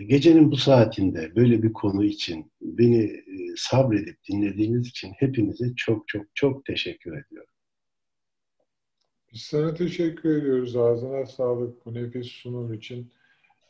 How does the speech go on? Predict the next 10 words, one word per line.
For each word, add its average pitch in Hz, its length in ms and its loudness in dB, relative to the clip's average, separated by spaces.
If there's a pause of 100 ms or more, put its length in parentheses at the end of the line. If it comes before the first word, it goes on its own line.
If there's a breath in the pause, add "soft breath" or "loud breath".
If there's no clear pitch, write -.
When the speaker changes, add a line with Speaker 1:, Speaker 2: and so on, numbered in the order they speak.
(120)
Speaker 2:
E, 113 100 -10 (500)
ben 120 220 -8 (200)
kaçıncıdır 127 760 -6
dinliyorum. 123 540 -6
Her 143 180 -2
seferinde 117 580 -10
aynı 127 360 -8
keyifle 113 540 -10
dinliyorum. 107 580 -14 (800)
E, 110 60 -8